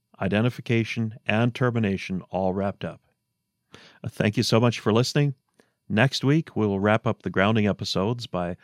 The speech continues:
looking at, uh, select sections of the remaining parts of Article two fifty that are relevant to most electricians, or at the very least, that pop up on an exam from time to time.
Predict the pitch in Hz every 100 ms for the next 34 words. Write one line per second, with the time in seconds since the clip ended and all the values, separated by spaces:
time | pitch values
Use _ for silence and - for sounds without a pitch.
0 | _ _ - 117 - 104 95 90 - -
1 | - 104 117 - 123 120 - 110 98 90
2 | 98 95 101 117 - 95 - - 85 87
3 | 82 - 107 - 135 - 156 147 _ -
4 | - _ - 92 87 95 98 104 98 104
5 | 107 - 117 110 - 95 - 104 95 -
6 | _ _ _ _ - 120 123 120 156 151
7 | 123 131 - 101 95 - 110 - 101 -
8 | 95 90 90 - 90 92 90 - 90 82
9 | 82 - - 73